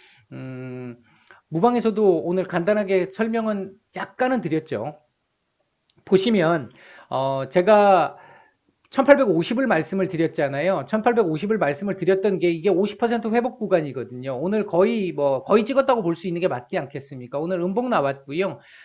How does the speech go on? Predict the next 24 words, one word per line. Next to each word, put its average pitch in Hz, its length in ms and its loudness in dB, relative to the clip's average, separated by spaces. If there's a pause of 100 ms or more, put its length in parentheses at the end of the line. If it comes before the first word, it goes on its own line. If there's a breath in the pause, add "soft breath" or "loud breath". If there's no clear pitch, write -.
(200 loud breath)
자, 156 140 0
이 165 120 -4
상태에서 208 640 0 (800 loud breath)
보시면, 165 600 -6 (2000)
이렇게 226 300 4
보시면 165 560 -2
지금 240 240 -2
이거 240 380 4
한번 233 260 0
밀려야 214 340 0
되지 196 200 0
않겠습니까? 123 720 -10 (200)
한번은 120 360 -12 (420)
밀려야 208 380 4
될 196 160 2
상황이 214 440 0
나올 160 300 4
수 190 140 -6
있어요. 127 400 -6
근데 190 320 4 (300 loud breath)
현재 285 260 4
지금 240 240 -2
미선물 214 500 -2
괜찮거든요. 147 1080 -6